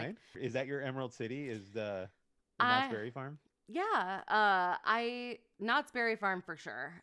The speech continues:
Speaker 2: Uh, I feel like a lot of those seats and a lot of the rides I couldn't fit into. So I haven't been on a ride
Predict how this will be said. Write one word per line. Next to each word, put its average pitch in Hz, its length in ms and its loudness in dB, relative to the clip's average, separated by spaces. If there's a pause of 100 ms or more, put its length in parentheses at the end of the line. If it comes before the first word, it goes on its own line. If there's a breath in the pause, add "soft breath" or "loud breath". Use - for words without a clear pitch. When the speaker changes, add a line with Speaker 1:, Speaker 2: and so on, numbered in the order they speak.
(100)
Speaker 2:
Uh, - 40 -6 (280)
I 214 140 0 (100)
feel 196 180 0
like 190 360 0 (560)
a 208 60 -2
lot 190 280 0
of 196 100 -4
those 202 360 -4 (180)
seats - 640 -14
and 170 100 -6
a 175 60 -4
lot 170 220 2
of 160 140 -6
the 165 280 -4 (100)
rides 170 600 -2 (580 loud breath)
I 180 300 -2
couldn't 214 340 -4 (360)
fit 254 160 0
into. 160 380 -4 (380)
So - 160 -8
I 175 60 -2
haven't 196 360 -2
been 214 140 -4
on 208 100 0
a 202 80 -2
ride 220 300 0